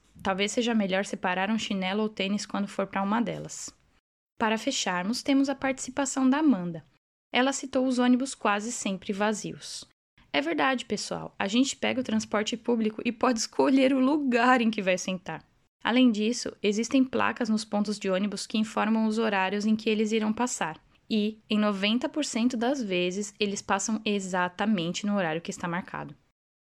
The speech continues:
O que é bem bizarro, porque os horários são tipo nove e dezessete da manhã, uma e vinte e três da tarde.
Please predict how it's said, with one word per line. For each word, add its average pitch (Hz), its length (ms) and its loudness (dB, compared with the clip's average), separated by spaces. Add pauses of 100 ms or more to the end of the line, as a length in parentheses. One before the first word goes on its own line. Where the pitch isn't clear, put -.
(140)
O - 40 -20
que - 120 2
é 240 40 4
bem 214 440 2
bizarro, 165 540 -2
porque 208 240 0
os 208 120 0
horários 220 280 0
são 226 180 0
tipo 220 460 -6
nove 202 400 2
e 202 40 -4
dezessete 185 720 -2
da 160 100 -6
manhã, 151 400 -4 (500)
uma 247 280 8
e 220 80 4
vinte 214 260 0
e 262 60 -2
três 214 480 0
da 170 120 -2
tarde. 151 540 -6